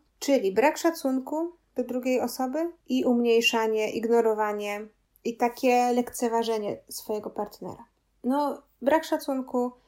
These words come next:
jeżeli kogoś naprawdę nie szanujemy, nie szanujemy jego zdania, opinii,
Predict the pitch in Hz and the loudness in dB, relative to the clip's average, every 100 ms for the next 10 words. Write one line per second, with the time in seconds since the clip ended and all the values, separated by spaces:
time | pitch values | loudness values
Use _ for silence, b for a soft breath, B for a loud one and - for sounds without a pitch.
0 | b _ 247 269 269 269 269 262 _ _ | b _ 2 2 2 0 -2 -8 _ _
1 | _ 254 247 254 - 247 233 247 294 294 | _ -4 0 0 0 -4 -4 2 4 4
2 | 247 254 240 247 233 233 214 214 220 240 | 4 2 2 0 0 0 -2 -4 -4 -4
3 | 240 254 254 262 262 247 214 220 220 214 | -4 0 0 0 0 -2 -2 -2 -2 -4
4 | 214 - 240 240 233 220 214 220 220 | -8 -6 -6 -4 -4 -2 -4 -6 -8